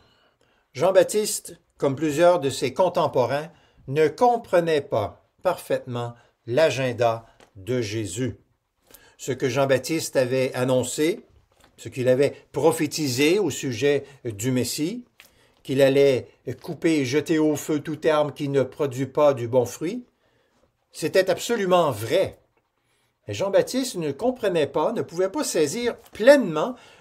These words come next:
le cheminement singulier qui avait été établi par le Messie lors de sa venue sur la terre, c'est-à-dire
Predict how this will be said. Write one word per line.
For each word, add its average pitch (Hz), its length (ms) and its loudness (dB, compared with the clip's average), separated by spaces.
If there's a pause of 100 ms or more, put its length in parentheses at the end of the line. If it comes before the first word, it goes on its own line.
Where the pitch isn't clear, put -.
le 180 400 2
cheminement 165 960 0
singulier 147 920 -2 (300)
qui 131 200 -4
avait 135 140 0
été 135 520 -2
établi 135 580 0 (440)
par 175 160 0
le 139 120 2
Messie 135 520 -6 (460)
lors 131 240 2
de 117 100 -4
sa 117 180 -4
venue 113 220 -4
sur 110 180 -6
la 104 120 -2
terre, 165 240 0
c'est-à-dire 156 720 -2